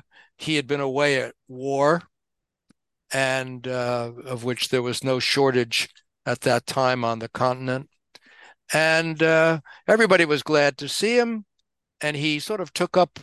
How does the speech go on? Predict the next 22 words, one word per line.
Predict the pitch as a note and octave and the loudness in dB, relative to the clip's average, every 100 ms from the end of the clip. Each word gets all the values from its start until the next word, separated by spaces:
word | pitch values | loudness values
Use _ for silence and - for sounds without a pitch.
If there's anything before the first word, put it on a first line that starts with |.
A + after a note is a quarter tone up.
| _ | _
where | - D3+ C#3+ | -8 -4 -2
they | C3+ | -2
left | C3 D3 - F3+ | -2 -2 -2 0
off. | F3+ F#3 - | 2 2 -2
I | B2 | -8
think | - D3+ - - - | -4 -6 -6 -14 -12
he, | D3 | -8
they | C#3 C3 | -4 -2
made | C3+ C#3+ | 2 2
another | C3 C3+ B2+ | 2 0 -2
baby. | A#2+ E3 F#3+ F3 F3 E3+ _ _ _ _ _ _ _ _ _ _ - | 0 4 4 4 0 -2 _ _ _ _ _ _ _ _ _ _ -2
There | |
was | G3 F3+ | 2 4
only | A3+ A3 | 4 6
one | F#3 F3+ | 4 4
problem, | D3+ D3+ C3 A2 G#2 A2 _ _ _ _ _ _ _ _ _ _ _ _ | 4 4 4 0 -10 -20 _ _ _ _ _ _ _ _ _ _ _ _
and | C#3+ D3+ | -8 0
that | F#3 G#3 | 0 0
was | F#3+ D3+ | -2 -4
a | E3 | -4
sneaking | - A3 B3 G#3+ F#3+ | -4 -4 -4 -4 -6
suspicion | D#3 D#3 - - E3+ - A2+ | -6 -8 -6 -4 -4 -4 -8